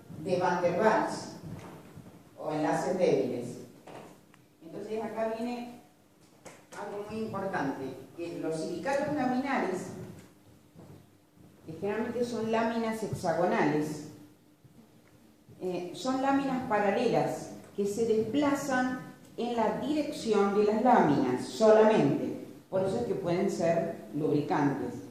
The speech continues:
Por ejemplo, en el caso del grafito, que es un polimorfo del carbono, en el caso del grafito,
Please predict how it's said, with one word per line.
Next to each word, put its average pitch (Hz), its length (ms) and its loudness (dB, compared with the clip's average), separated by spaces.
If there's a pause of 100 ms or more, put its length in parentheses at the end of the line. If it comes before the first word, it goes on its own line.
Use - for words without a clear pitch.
(220)
Por 196 120 -6
ejemplo, 277 460 2 (1080)
en 190 100 -6
el 165 100 -2
caso 240 280 2
del - 240 4
grafito, 165 720 -2 (520)
que 156 200 -2
es 156 100 0
un 170 180 -2
polimorfo 233 1000 4
del 180 260 0
carbono, 165 880 4 (2250)
en 127 340 -12
el 127 80 -6
caso 151 220 -2
del 185 180 4
grafito, 208 400 0